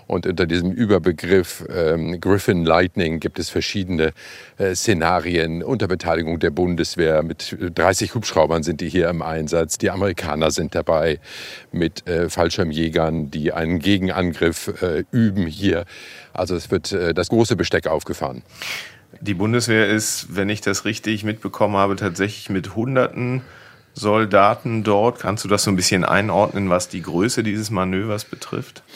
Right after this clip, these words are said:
Speaker 1: Also das Manöver insgesamt, da nehmen über siebenundzwanzigtausend Soldaten und Soldaten teil, darunter auch siebentausend Reservisten. Die Bundeswehr ist dabei, du hast es angesprochen, auch Truppen aus Frankreich, äh, aus Großbritannien, die Amerikaner sind dabei.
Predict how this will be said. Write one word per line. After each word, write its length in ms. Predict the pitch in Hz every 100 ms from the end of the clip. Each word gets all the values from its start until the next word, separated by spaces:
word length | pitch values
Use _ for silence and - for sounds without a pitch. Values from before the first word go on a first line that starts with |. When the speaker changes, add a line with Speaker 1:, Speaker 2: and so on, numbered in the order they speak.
| - -
Speaker 1:
Also 260 | - 117 131 - -
das 240 | 117 113
Manöver 560 | 131 127 135 139 143 -
insgesamt, 720 | 143 147 - 117 107 107 107
da 80 | 110
nehmen 280 | 101 107 113
über 360 | - 135 120
siebenundzwanzigtausend 1500 | 104 104 113 104 98 - 95 92 107 92 - 95 92 85 87
Soldaten 440 | 85 92 92 92 98
und 140 | 76
Soldaten 500 | 95 85 92 107 127
teil, 200 | 110 104
darunter 340 | 95 95 104 92
auch 100 | 87
siebentausend 840 | 87 104 117 80 98 90 85 85 - - - -
Reservisten. 840 | 98 92 90 85 131 - - 135 123
Die 100 | 92
Bundeswehr 480 | 78 117 123 107 -
ist 180 | 98
dabei, 380 | 104 90 98 98
du 160 | 95 85
hast 160 | 95
es 140 | - 82
angesprochen, 680 | 95 101 92 - 92 107 92 - - - -
auch 200 | 98 90
Truppen 380 | - 95 95 95
aus 200 | 101 90
Frankreich, 760 | - 90 95 - 92 90 - -
äh, 180 | 90
aus 280 | 90 101 101
Großbritannien, 1120 | - 92 - 104 - 101 92 90 90 90 95 90
die 160 | 101
Amerikaner 680 | 101 101 87 90 - 87 85
sind 220 | 80 85
dabei. 360 | 87 80 82 87